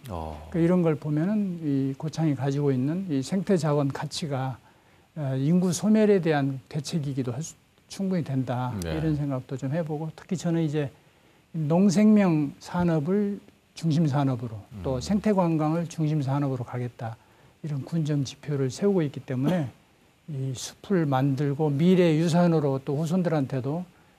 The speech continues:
Speaker 2: 녹지를 물려주는 것이 앞으로 이 소중한 고창에 가야 될 길이 아닌가 이런 생각을 하고 있습니다.
Speaker 1: 예. 자, 오늘도 많은 분들께서 의견을 주셨습니다.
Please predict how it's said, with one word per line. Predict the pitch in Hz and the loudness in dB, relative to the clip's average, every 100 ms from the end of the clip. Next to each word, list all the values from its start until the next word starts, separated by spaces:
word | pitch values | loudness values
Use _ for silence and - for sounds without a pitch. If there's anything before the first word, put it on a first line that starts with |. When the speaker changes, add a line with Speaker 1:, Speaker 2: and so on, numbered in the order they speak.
| - | -10
Speaker 2:
녹지를 | 131 135 131 156 127 | -4 -2 -2 -2 -2
물려주는 | 139 160 160 151 131 | 2 2 2 0 -2
것이 | 120 - 127 117 _ _ _ _ - | -4 -8 -10 -10 _ _ _ _ -12
앞으로 | 143 - 143 127 117 - _ _ _ _ _ - | -12 -6 -4 -4 -6 -12 _ _ _ _ _ -14
이 | 156 127 | -10 -8
소중한 | - 180 170 175 131 113 | -4 -2 0 0 -2 -4
고창에 | 131 - 131 | -6 -4 -6
가야 | 117 139 131 | -4 -4 -4
될 | 117 | -4
길이 | 117 131 131 | -8 -6 -4
아닌가 | 123 123 117 120 | -2 -4 -4 -2
이런 | 156 151 | -2 0
생각을 | 175 170 143 131 | -2 -2 -2 -2
하고 | 170 | -4
있습니다. | 151 - 131 - - 110 | -6 -10 -14 -16 -10 -4
Speaker 1:
예. | 87 78 80 _ - - - - - - - _ | -2 -4 -8 _ -20 -20 -18 -16 -18 -20 -20 _
자, | - 127 104 90 82 | -4 -2 0 -4 -6
오늘도 | 113 127 139 147 135 | -2 0 0 2 2
많은 | 98 117 160 160 | 2 0 0 0
분들께서 | 156 143 139 139 139 | 0 -2 0 2 4
의견을 | 123 127 131 123 | 4 4 4 2
주셨습니다. | - 131 113 - 104 101 98 82 | 0 0 0 0 0 2 2 0